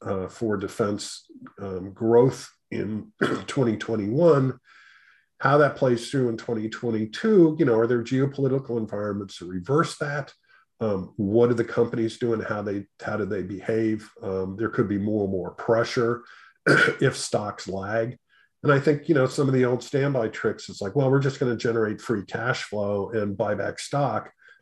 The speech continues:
<clears throat> It just, it didn't get much traction as far as shareholders were concerned. So, um, I, I think another interesting watch issue for twenty twenty-two that was set up by twenty twenty-one was this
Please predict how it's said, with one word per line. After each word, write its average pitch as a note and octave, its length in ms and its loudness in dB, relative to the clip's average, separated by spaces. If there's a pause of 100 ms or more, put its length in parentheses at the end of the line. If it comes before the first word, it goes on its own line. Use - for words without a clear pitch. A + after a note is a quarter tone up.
(140)
<clears throat> - 60 -4
It - 300 2
just, - 440 0
it C#3 140 -2
didn't D3 200 4
get C3+ 120 4
much C#3 220 0
traction D#3 500 -2
as - 80 -10
far G#2+ 240 -2
as G#2 60 -6
shareholders A#2+ 580 -4
were - 140 -18
concerned. E2 560 -16
So, G2+ 400 -8 (520)
um, G2 520 -2 (340)
I, - 280 -4
I A2 40 2
think A2 240 -2
another G#2+ 580 0
interesting G#2 800 -2
watch A2 380 0
issue F#2+ 280 -4
for F#2+ 120 -6
twenty F#2+ 320 -4
twenty-two D3 880 4 (340)
that B2 80 4
was A#2 180 2
set A2+ 140 2
up G2 120 -2
by F#2+ 120 -2
twenty F#2+ 380 -6
twenty-one A#2+ 720 0
was A2 240 -2
this - 320 -8